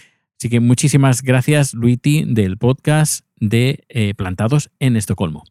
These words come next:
Y ahora nos vamos a por otro audio, el último del, del día de hoy, de Pedro Sánchez, eh, de, de Bala Extra, el podcast Bala Extra, y de un montón más de, de podcast, pero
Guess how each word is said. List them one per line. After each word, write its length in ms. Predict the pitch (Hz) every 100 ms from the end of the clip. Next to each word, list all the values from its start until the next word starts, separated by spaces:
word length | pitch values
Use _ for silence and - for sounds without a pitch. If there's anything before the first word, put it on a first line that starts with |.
| - - _ _ -
Y 140 | 127
ahora 280 | 139 143 196
nos 220 | 143 98
vamos 260 | 107 127 117
a 80 |
por 280 | 98 110 107
otro 500 | 107 - 123 120 120
audio, 420 | 131 139 143 180 226 _ _ _
el 420 | - 110 101 101
último 580 | 110 107 117 113 113 113
del, 600 | 113 110 107 107 104 104
del 160 | 101 101
día 180 | 110 107
de 80 |
hoy, 220 | 127 147 - _ _ -
de 160 | 107 92
Pedro 320 | 92 92 98
Sánchez, 540 | - 139 156 170 - _ _ _
eh, 320 | 120 104 95 104
de, 300 | 95 87 90 95 85
de 120 | 87
Bala 240 | 92 92
Extra, 360 | 123 - 156 - - - _ -
el 160 | 92
podcast 320 | 123 113 95
Bala 180 | 107 107
Extra, 300 | 131 - 156 - - -
y 160 | 190
de 120 | 185 185
un 200 | 208 190
montón 720 | 180 180 170 170 180 185 147
más 320 | 151 170 -
de, 640 | 135 123 117 110 107 101 95
de 140 | 101
podcast, 400 | 170 226 - -
pero 260 | - 147